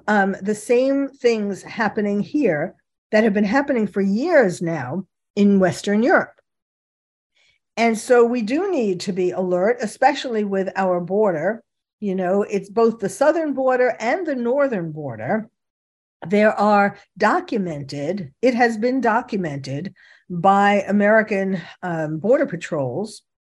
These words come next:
that, um, people who are coming across, I mean, not only is there an outrageous number of people who are coming across, but people who are coming across are on terror lists, terror watch lists.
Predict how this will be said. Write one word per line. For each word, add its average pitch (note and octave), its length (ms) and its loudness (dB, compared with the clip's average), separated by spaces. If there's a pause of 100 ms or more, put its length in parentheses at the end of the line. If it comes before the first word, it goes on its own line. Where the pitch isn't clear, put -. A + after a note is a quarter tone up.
(520)
that, A3+ 560 4 (140)
um, G#3+ 280 4
people E4+ 460 0
who A3+ 160 -2
are G#3 100 0
coming D4 380 -2
across, A3 500 0
I F#3+ 60 -2
mean, G3+ 100 -2
not A#3+ 240 -2
only G#3+ 340 -2
is F3+ 240 -2
there F3+ 200 -2
an E3+ 60 -4
outrageous F3+ 580 -2
number G3+ 420 0
of D3 80 -4
people E3 260 -6
who D#3+ 120 -4
are C#3+ 80 -6
coming D3 240 -8
across, C3+ 420 -6 (380)
but A#3 180 -2
people G4+ 340 -2
who A#3 120 0
are G#3 100 0
coming C#4+ 380 -4
across G#3+ 580 0
are A3 300 -2
on C#4+ 380 2
terror C#4 540 0
lists, D#3 460 -6 (560)
terror G4 440 0
watch G4 360 -4
lists. - 540 -10